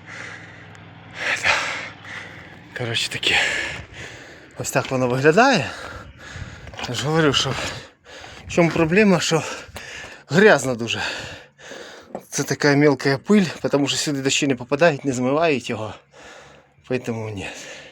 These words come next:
Може колись попадеться якесь чистеньке місце, так я заночую, а так ні. Тут я бутилки щось складував спеціально, зачем? Все, кажись, виїхали на рівнину, далі підйому нема.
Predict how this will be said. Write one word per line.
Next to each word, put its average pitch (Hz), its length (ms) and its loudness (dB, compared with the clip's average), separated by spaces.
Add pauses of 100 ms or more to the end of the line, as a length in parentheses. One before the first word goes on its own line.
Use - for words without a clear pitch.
(1080)
Може 117 220 0
колись 120 240 -2
попадеться 156 480 0
якесь - 260 -6
чистеньке 113 540 -4
місце, 104 320 0
так 110 200 -8
я 127 120 -4 (100)
заночую, 104 580 -8
а - 40 -10
так - 260 -14
ні. - 100 -14 (1120)
Тут - 300 -2
я 156 60 2 (520)
бутилки 135 380 2
щось - 260 -2
складував 147 520 4
спеціально, 113 580 -8
зачем? 117 360 -10 (1400)
Все, 165 200 2
кажись, 156 360 2
виїхали 165 440 2
на 151 140 2
рівнину, 175 500 0 (160)
далі 143 200 0 (180)
підйому 135 380 2
нема. 135 360 2